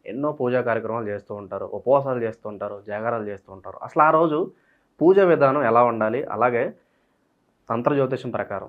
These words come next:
ఆ రోజు ఆ పరమశివుడి యొక్క అనుగ్రహం మనం పొందాలంటే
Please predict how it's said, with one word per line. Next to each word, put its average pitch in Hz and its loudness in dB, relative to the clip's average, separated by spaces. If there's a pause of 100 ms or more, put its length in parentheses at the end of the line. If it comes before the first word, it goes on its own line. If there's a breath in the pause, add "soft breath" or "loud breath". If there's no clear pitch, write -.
(140)
ఆ 107 -4
రోజు 107 -4 (160)
ఆ 110 -10
పరమశివుడి 135 -2
యొక్క 120 -4
అనుగ్రహం 120 -2
మనం 104 -4
పొందాలంటే 101 -6